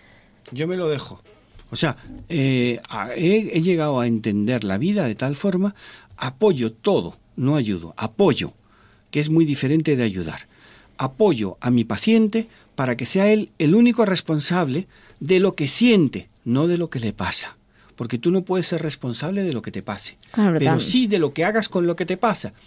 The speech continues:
Speaker 1: Entonces, ¿qué pasa? Que yo lo tengo como muy claro.
Speaker 2: Claro,
Speaker 1: Lo
Speaker 2: también
Speaker 1: que
Speaker 2: son,
Speaker 1: dices
Speaker 2: también son diferentes áreas que a
Speaker 1: Ah,
Speaker 2: veces
Speaker 1: claro,
Speaker 2: nuestra,
Speaker 1: porque
Speaker 2: no
Speaker 1: tú
Speaker 2: lo mismo,
Speaker 1: utilizas el
Speaker 2: claro.
Speaker 1: dolor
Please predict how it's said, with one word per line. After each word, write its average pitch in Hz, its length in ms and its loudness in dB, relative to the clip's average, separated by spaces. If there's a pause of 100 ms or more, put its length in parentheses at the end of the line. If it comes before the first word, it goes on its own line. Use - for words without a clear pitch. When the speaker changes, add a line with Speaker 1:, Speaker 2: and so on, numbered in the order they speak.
(160)
Speaker 1:
Entonces, 208 400 0
¿qué 214 160 -2
pasa? - 320 -6 (480)
Que 151 100 -2
yo 208 100 4
lo 226 120 4
tengo 233 240 0
como 135 240 -4
muy 160 180 0
claro. 95 380 -10 (260)
Speaker 2:
Claro, 220 160 4
Speaker 1:
Lo - 60 2
Speaker 2:
también 214 220 4
Speaker 1:
que - 40 6
Speaker 2:
son, - 80 6
Speaker 1:
dices 285 240 4
Speaker 2:
también 240 320 2
son 277 300 6
diferentes 240 580 2
áreas 247 320 2
que 190 100 -2
a 190 40 4
Speaker 1:
Ah, 196 40 4
Speaker 2:
veces 190 160 2
Speaker 1:
claro, 233 180 4
Speaker 2:
nuestra, 247 260 4
Speaker 1:
porque - 180 2
Speaker 2:
no 220 160 4
Speaker 1:
tú 220 60 6
Speaker 2:
lo 220 100 6
mismo, 240 220 6
Speaker 1:
utilizas 247 320 2
el 269 80 4
Speaker 2:
claro. 202 140 6
Speaker 1:
dolor 269 320 4